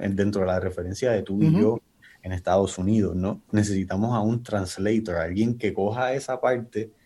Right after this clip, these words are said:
Speaker 1: y la baje hacia, hacia el nivel de entendimiento, porque yo brego con intermedia, superior y universitario. La etapa de intermedia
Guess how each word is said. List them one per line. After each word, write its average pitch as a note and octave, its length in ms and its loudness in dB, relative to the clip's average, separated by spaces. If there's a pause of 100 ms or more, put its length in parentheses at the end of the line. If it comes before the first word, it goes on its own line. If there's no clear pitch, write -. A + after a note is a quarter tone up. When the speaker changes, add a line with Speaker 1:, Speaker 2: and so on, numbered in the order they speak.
(520)
Speaker 1:
y G#2+ 140 2
la E2+ 180 0
baje G#2+ 400 2
hacia, G#2+ 360 -2
hacia F#2 240 -4
el F2+ 120 -4
nivel F2+ 320 0
de G#2+ 80 0
entendimiento, G2+ 800 -2
porque G#2+ 500 -2 (600)
yo A#2 220 2
brego D#3+ 540 2
con G#2+ 440 2 (160)
intermedia, G#2+ 920 0
superior G#2+ 600 -2
y G#2+ 100 -4
universitario. F2+ 840 -4 (360)
La F2+ 140 0
etapa F#2+ 320 -2
de B2+ 60 -2
intermedia B2 800 -2